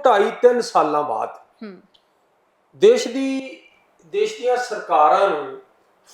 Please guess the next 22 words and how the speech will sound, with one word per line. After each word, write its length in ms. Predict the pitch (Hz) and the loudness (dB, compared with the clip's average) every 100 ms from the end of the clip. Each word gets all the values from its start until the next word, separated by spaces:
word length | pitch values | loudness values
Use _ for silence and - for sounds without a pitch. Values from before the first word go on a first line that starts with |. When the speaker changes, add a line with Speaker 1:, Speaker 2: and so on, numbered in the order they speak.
| - - _ _ | -20 -20 _ _
Speaker 1:
ਖਿਆਲ 400 | - - - - | -10 0 4 4
ਆਇਆ 560 | - - 143 139 - - - _ _ _ | 2 2 0 0 -4 -8 -20 _ _ _
ਕਿ 420 | - 302 311 302 311 - | -10 -8 -6 -6 -6 -8
ਵੱਖ-ਵੱਖ 800 | 175 160 233 254 285 320 330 - | -6 4 4 4 0 0 0 0
ਪਾਗਲਖਾਨਿਆਂ 920 | 220 185 208 285 294 - 202 196 220 220 | 6 6 8 4 2 0 0 2 2 4
ਦੇ 100 | 202 | 2
ਵਿੱਚ 440 | 156 - 107 - _ _ - | 0 -8 -18 -20 _ _ -18
Speaker 2:
ਹੂੰ। 160 | 208 180 _ | -16 -18 _
Speaker 1:
ਸਾਡੇ 500 | - - 190 190 262 | -8 0 2 2 -2
ਜਿਹੜੇ 220 | 262 262 | -4 -8
ਪਾਗਲ 600 | 269 - 151 156 220 262 | -8 0 2 4 2 2
ਨੇ, 300 | 214 151 151 - _ - | 0 -2 -6 -12 _ -8
ਉਹ 160 | 277 330 | -4 0
ਤੇ 60 | |
ਉੱਥੇ 360 | 240 - - 359 | 0 0 -4 -2
ਰਹਿ 160 | 269 | 0
ਗਏ 220 | 233 214 - | 2 0 -2
ਆ। 40 | - - 240 | -8 -18 -16
Speaker 2:
ਹੂੰ। 280 | 208 185 190 _ - | -14 -16 -20 _ -10
Speaker 1:
ਵੀ 200 | 226 254 | -6 -6
ਕੁਝ 240 | - 277 | -6 -8
ਪਾਗਲ 760 | 277 - 180 185 240 247 247 | -4 0 2 4 2 2 -6